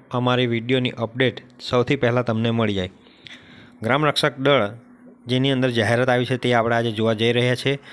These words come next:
તો જોઈ લઈએ એ જાહેરાત. ગ્રામ રક્ષક દળના માનદ સભ્યોની ભરતી અંગેની જાહેરાત.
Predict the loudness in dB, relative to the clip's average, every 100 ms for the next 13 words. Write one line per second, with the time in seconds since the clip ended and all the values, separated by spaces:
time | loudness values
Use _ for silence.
0 | -20 -14 -2 2 4 4 2 -2 -4 0
1 | 0 0 -2 -4 -14 -18 _ -20 -20 _
2 | -4 0 2 0 -2 -4 0 2 2 2
3 | 2 2 0 0 -2 0 -2 0 -2 0
4 | -2 0 -2 0 0 2 -2